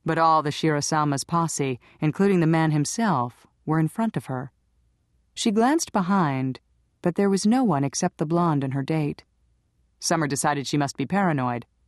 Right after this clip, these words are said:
looking behind her for trouble when it was right in front of her. "Doctor Hawthorne," His Holiness greeted her in his soft voice. "You do me honor."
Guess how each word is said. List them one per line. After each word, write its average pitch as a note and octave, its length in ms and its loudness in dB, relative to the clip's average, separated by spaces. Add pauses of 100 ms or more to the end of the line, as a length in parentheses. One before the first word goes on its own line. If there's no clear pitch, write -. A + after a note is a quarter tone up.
(180)
looking D#3 260 -2
behind C#3+ 320 -2
her C#3+ 100 -2
for C3+ 140 -6
trouble C3 580 -4
when C#3 120 -4
it C3 60 -4
was - 140 -6
right C#3+ 180 -2
in C3 100 -6
front D3 260 -4
of B2 80 -10
her. C3 280 -12 (1000)
"Doctor F#3+ 540 0
Hawthorne," C#3+ 840 -4 (400)
His D3+ 200 -2
Holiness C#3 400 0
greeted C#3+ 320 0
her C3 120 -4
in B2 100 -4
his B2+ 120 -6
soft C3+ 360 -2
voice. C3 540 -4 (760)
"You E3 260 2
do E3+ 240 2
me D#3+ 260 0
honor." E3+ 440 -8